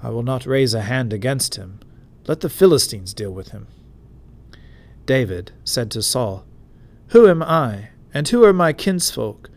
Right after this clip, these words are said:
my father's family in Israel, that I should be son-in-law to the king?" But at the time when Saul's daughter Merab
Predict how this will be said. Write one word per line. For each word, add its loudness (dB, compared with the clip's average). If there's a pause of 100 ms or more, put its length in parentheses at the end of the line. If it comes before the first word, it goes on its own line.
(140)
my 4
father's 2
family 0
in -4
Israel, -2
that -2
I 2
should -2
be 0
son-in-law -4
to -6
the -8
king?" -8 (1500)
But -2
at 0
the -2
time -2
when -4
Saul's -2
daughter -2
Merab -6